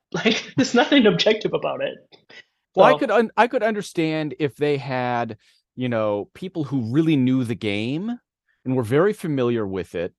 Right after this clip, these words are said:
Speaker 2: and, you know, i-, the, like, a speedrunning community talking about errors, for example, right? Like,
Speaker 1: Very
Speaker 2: you,
Speaker 1: different.
Speaker 2: you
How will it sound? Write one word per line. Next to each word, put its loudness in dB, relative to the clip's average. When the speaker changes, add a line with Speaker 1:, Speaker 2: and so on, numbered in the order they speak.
Speaker 2:
and, -2
you -2
know, -4
i-, -12
the, 2
like, 2
a 2
speedrunning 0
community -4
talking 0
about 2
errors, -6
for 2
example, -2
right? 2
Like, 0
Speaker 1:
Very 2
Speaker 2:
you, 0
Speaker 1:
different. 2
Speaker 2:
you -6